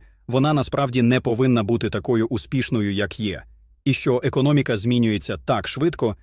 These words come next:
що демографічні показники, про які ми щойно згадували, ймовірно, вже значно застаріли, але про це пізніше.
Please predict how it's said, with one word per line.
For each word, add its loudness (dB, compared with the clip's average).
що 0
демографічні 0
показники, -2
про -2
які 0
ми 2
щойно -2
згадували, 0
ймовірно, 2
вже 0
значно -2
застаріли, -2
але 2
про -2
це -2
пізніше. -4